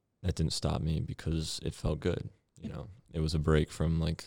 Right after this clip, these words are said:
Speaker 1: the constant struggle and pain of the real world for me.
Speaker 2: Yeah. Are you able to name or, or kind of put words to what some of that constant struggle and pain was?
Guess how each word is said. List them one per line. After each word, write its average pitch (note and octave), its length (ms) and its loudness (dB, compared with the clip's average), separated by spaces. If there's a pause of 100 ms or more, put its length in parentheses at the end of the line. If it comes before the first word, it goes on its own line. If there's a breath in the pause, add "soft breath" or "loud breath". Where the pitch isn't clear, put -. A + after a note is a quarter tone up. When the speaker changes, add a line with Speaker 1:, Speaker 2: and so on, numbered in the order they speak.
(100)
Speaker 1:
the E2 100 -4
constant - 480 -4
struggle D#2+ 420 -2
and E2+ 120 -2
pain E2 300 2
of E2 320 -6
the G2 120 -10
real - 180 -4
world - 260 -4
for - 120 -8
me. - 120 -4 (420)
Speaker 2:
Yeah. G#3 280 -4 (1200 loud breath)
Are A#3 140 4
you C4 480 4
able A#3 280 4
to A#3 200 2
name F3+ 640 2
or, D#3+ 840 4 (220)
or E3+ 260 4
kind F3+ 260 -2
of D#3+ 140 -4 (200)
put F#3 240 2
words E3+ 560 4
to E3 240 6
what D#3 400 2 (260)
some F3 220 0
of D#3+ 80 0
that D#3 140 2
constant D#3+ 340 -2
struggle D3+ 260 0
and D3+ 140 0
pain D3+ 380 -2 (180)
was? D#3 840 0